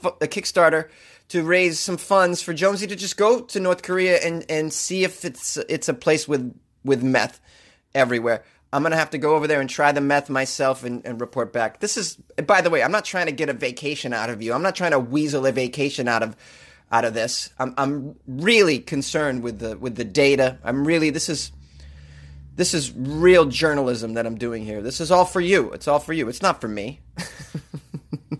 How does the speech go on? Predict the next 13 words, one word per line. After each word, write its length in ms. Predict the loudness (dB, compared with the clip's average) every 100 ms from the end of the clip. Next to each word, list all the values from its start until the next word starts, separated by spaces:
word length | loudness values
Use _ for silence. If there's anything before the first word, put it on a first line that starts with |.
| -8 -10 -12 -20 _ -20 _ _ _ _ _ -16 -14 -12 -16 -20 -20 -4
While 260 | 4 6 8
meth 260 | 6 4
is 140 | 2 -2
illegal 420 | 0 0 2 2
in 80 | 2
North 180 | 0 0
Korea, 320 | 0 2 2
it's, 200 | -2 -4
quote, 320 | 4 6 6
"illegal 500 | 4 4 4 6 4
in 140 | 2 0
North 220 | -2 -2
Korea." 360 | -2 0 -2